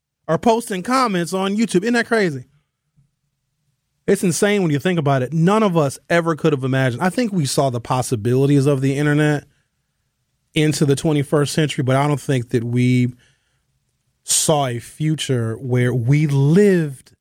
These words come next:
our lives. There was no Twitter yet. There was no Instagram yet. Mark Zuckerberg was still in high school. There was no Facebook yet.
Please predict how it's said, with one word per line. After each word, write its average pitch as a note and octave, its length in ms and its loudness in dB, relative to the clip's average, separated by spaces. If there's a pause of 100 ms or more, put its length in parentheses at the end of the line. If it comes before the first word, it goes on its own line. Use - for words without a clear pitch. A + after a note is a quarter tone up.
(540)
our D#3+ 280 2
lives. F3 300 -2
There F3+ 160 0
was G3 160 2
no G3 160 2
Twitter F#3+ 540 0
yet. C3 420 -2 (320)
There F#3 160 4
was F#3+ 220 2
no F#3+ 160 2
Instagram C#3 960 0
yet. A#2 340 0 (640)
Mark F3+ 240 2
Zuckerberg D#3 640 0
was C3+ 160 -4
still F3 300 0
in C#3+ 100 0
high G#3+ 280 0
school. C3+ 300 0
There F3+ 140 2
was A3 220 0
no C#3+ 160 2
Facebook A#2 840 -4
yet. D#3 380 2